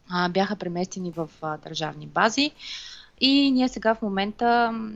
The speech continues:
а, помагаме на тези в базите, защото пък там преместиха най-уязвимите. И като казвам най-уязвимите, имам предвид най-бедните.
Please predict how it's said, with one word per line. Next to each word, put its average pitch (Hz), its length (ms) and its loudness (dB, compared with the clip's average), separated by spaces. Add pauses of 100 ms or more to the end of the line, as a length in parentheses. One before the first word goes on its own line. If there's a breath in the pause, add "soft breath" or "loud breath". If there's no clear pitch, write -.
(180)
а, 202 460 -2 (200)
помагаме 180 440 0
на 165 120 -6
тези 170 260 -4
в 160 120 -10
базите, 202 440 -2
защото 220 340 -4
пък - 200 -8
там 226 220 2
преместиха 190 560 -4
най-уязвимите. 214 1200 -2
И 254 160 2
като - 180 -14
казвам 220 400 0
най-уязвимите, 175 1160 -4
имам 247 320 -2
предвид 185 360 -4
най-бедните. 190 720 -4